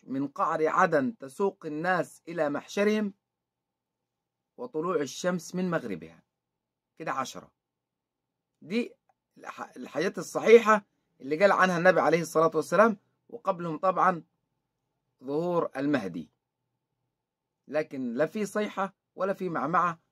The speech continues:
واطمنوا يا جماعة، هذا الحديث مكذوب على النبي عليه الصلاة والسلام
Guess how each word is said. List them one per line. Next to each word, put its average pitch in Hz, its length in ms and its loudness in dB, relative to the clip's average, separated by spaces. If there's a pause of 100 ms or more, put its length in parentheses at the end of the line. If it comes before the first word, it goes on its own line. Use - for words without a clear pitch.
واطمنوا 147 560 -4
يا 131 40 -2
جماعة، 165 420 0 (300)
هذا 156 220 -4
الحديث 160 480 -6 (440)
مكذوب 135 640 -2
على 131 180 -4
النبي 147 220 0
عليه 139 160 0
الصلاة 147 320 -2
والسلام 156 360 -2